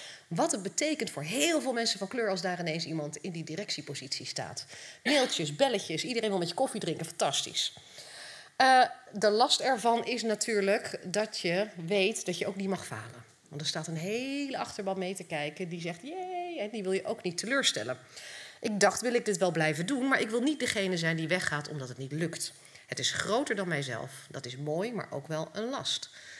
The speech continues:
Daarnaast blijkt uit onderzoek dat als een vrouw of een persoon van kleur faalt,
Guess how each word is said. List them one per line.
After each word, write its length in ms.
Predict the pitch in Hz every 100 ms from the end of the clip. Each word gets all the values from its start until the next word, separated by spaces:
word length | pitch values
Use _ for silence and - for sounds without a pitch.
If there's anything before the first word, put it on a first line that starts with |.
| - - - -
Daarnaast 400 | - 170 165 175
blijkt 200 | 202 180
uit 120 | 175 170
onderzoek 540 | 170 175 190 330 208
dat 140 | 160
als 200 | - 151
een 140 | 151 139
vrouw 420 | 143 139 143 214
of 220 | 277 160
een 60 | 156
persoon 300 | 156 143 143
van 160 | 143
kleur 360 | - 208 175 151
faalt, 600 | - - 117 170 302 -